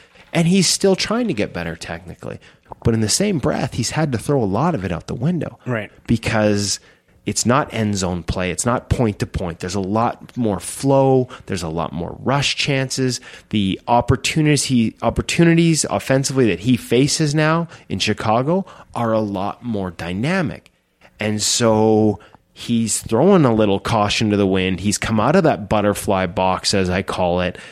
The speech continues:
Speaker 1: and played a more instinctive game. And in his own mind, calculated. Like, not just, "I'm gonna not think about technique," but just like, "Hey, like, I need to be,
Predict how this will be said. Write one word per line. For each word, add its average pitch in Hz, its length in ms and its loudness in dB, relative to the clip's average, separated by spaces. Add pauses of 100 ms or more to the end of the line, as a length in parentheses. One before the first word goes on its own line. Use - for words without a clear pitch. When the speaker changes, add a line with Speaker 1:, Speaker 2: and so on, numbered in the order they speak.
(220)
Speaker 1:
and 104 220 -2
played 147 340 2
a 147 60 2
more 120 240 4
instinctive 110 560 -2
game. 165 300 4
And 127 160 2
in 156 100 6
his 147 120 6
own 175 140 4
mind, 156 280 2
calculated. 131 760 -4 (200)
Like, 101 160 -2
not 127 240 0
just, 127 460 0 (420)
"I'm 101 120 -4
gonna 107 160 0
not 98 520 -2
think 123 320 -2
about 98 260 0
technique," 113 540 2
but 101 160 0
just 113 200 0
like, 107 160 -2
"Hey, 135 160 0
like, 95 160 0
I 101 100 0
need 113 240 0
to 113 80 -2
be, 101 380 0